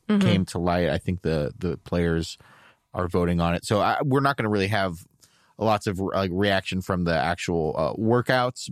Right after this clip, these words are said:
Speaker 2: but we will have some, just, those guys are really connected. So they're gonna be
Speaker 1: Yeah.
Speaker 2: talking to a lot of league sources about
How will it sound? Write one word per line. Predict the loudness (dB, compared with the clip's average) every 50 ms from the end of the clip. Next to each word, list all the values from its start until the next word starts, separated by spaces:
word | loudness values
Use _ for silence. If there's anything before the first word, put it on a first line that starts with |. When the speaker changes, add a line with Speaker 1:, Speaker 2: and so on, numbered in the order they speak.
| -6 -2
Speaker 2:
but | -2 -2 -2 -2 -2
we | -2 -2
will | 0 0 0
have | -2 -2 -6 -8
some, | -8 -8 -6 -6 -8 -8 -8 -6
just, | -6 -6 -6 -8 -14 -18 -18 -16 -10 -4
those | -2 0 2 2
guys | 2 2 4
are | 4 4
really | 4 2 2
connected. | 2 0 2 2 2 0 -2 -4 -8 -8 -4
So | -2 0
they're | 2 2 2
gonna | 2 2
be | 2
Speaker 1:
Yeah. | 2 2
Speaker 2:
talking | 2 2 2 2 0 0 -2
to | 0 0
a |
lot | 0 2 0 0
of | -2 -2 -2
league | -2 -2 0 0 0 0 -2
sources | -2 -2 0 0 0 0 -2 -2 -2 -2
about | -2 0 0 0 0 0 -2